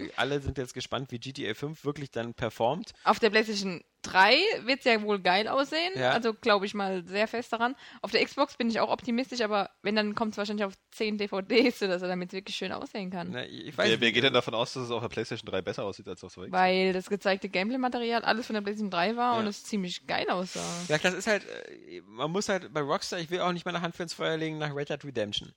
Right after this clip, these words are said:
Speaker 2: Ja,
Speaker 1: Was
Speaker 2: das ist
Speaker 1: auf
Speaker 2: das
Speaker 1: der
Speaker 2: Ding.
Speaker 1: Xbox sehr cool aussah,
Speaker 2: Ja,
Speaker 1: aber auf
Speaker 2: genau.
Speaker 1: der PlayStation katastrophal.
Speaker 2: Aber dafür, da
Speaker 3: Das
Speaker 2: haben
Speaker 3: sagt
Speaker 2: sie
Speaker 3: nur
Speaker 2: bei
Speaker 3: Oliver.
Speaker 2: den, bei den Trailern haben sie damals
Speaker 1: Mhm.
Speaker 2: aber auch immer alles von der Xbox gezeigt. Also es kann ja sein, dass sie jetzt Hauptplattform PlayStation drei genommen haben.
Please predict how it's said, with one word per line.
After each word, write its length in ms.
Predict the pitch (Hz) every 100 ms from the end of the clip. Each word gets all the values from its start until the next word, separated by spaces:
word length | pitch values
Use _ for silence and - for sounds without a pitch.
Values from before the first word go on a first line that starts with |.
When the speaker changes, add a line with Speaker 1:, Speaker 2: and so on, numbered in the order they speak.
| -
Speaker 2:
Ja, 300 | 233 247 262
Speaker 1:
Was 60 | 220
Speaker 2:
das 80 | 214
ist 100 | 202
Speaker 1:
auf 80 | 196
Speaker 2:
das 100 | 180
Speaker 1:
der 140 | 143
Speaker 2:
Ding. 100 | 165
Speaker 1:
Xbox 340 | - 165 - -
sehr 140 | 143 -
cool 120 | 190
aussah, 240 | 170 156 160
Speaker 2:
Ja, 120 | 220
Speaker 1:
aber 40 | 214
auf 40 |
Speaker 2:
genau. 160 | 247 262
Speaker 1:
der 60 | 180
PlayStation 300 | 139 147 135
katastrophal. 560 | 139 120 120 117 104 -
Speaker 2:
Aber 140 | 208 233
dafür, 240 | 240 269 226
da 160 | 247
Speaker 3:
Das 80 | 240
Speaker 2:
haben 80 | 262
Speaker 3:
sagt 120 | 262
Speaker 2:
sie 40 | 262
Speaker 3:
nur 80 | 262
Speaker 2:
bei 80 |
Speaker 3:
Oliver. 280 | 240 233 202
Speaker 2:
den, 60 | 196 - - -
bei 60 | 220
den 120 | 233
Trailern 320 | 240 247 269
haben 120 | 277 254
sie 180 | 262
damals 720 | 208 214 220 285 302 302 302 302
Speaker 1:
Mhm. 20 |
Speaker 2:
aber 180 | 294 285
auch 60 |
immer 200 | 294 311
alles 140 | 277 302
von 120 | 302
der 100 | 294
Xbox 340 | - - 240 -
gezeigt. 420 | 196 175 175 175
Also 160 | 196
es 180 | 208 196
kann 160 | 269 240
ja 120 | 220
sein, 200 | 226 247
dass 120 | 254
sie 80 | 214
jetzt 200 | 226 -
Hauptplattform 580 | 226 220 208 - 214 202
PlayStation 420 | 202 214 196 202
drei 220 | 196 247
genommen 320 | 254 202 175 185
haben. 320 | 165 160